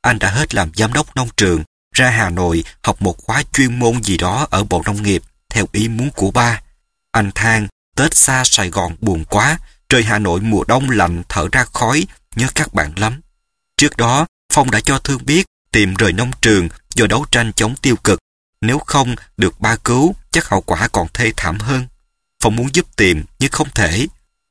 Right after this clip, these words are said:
Thương xót xa cho Tìm, sao cứ bị đời vùi lên dập xuống, đã gặp cha rồi mà vẫn mãi lận đận. Nàng không nghĩ Tìm sẽ được thuận lợi nếu ra Hà Nội làm việc. Việc anh đi làm cán bộ quản lý cũng vậy. Thương hiểu tính Tìm,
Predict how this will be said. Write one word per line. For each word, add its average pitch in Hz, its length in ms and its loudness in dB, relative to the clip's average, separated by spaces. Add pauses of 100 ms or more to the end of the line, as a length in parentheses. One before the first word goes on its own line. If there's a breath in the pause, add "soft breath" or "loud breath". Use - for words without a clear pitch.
(340)
Thương 110 260 4
xót - 240 2
xa 123 400 2
cho 131 120 -2
Tìm, 87 360 0 (200)
sao 139 240 0
cứ 170 100 2
bị 110 200 2
đời 98 240 2
vùi 87 320 2
lên 135 300 -2
dập 92 220 0
xuống, 139 380 0 (280 soft breath)
đã 117 140 2
gặp 104 280 -2
cha 143 300 2
rồi 101 380 2
mà 98 160 0
vẫn 107 320 -2
mãi 92 180 0
lận 87 280 -2
đận. 87 260 0 (440)
Nàng 92 120 -2
không 131 240 0
nghĩ 98 160 2
Tìm 95 320 2
sẽ 127 160 2
được 101 200 -2
thuận 92 220 -2
lợi 85 380 2
nếu 117 180 0
ra 139 140 2
Hà 107 180 0
Nội 80 220 0
làm 92 240 0
việc. 90 220 0 (560)
Việc 117 200 4
anh 135 140 2
đi 156 120 6
làm 104 160 0
cán 147 280 -2
bộ 87 160 2
quản 95 280 -2
lý 131 160 0
cũng 107 200 -4
vậy. 87 300 2 (320)
Thương 131 160 2
hiểu 90 180 0
tính 151 220 -2
Tìm, 90 320 2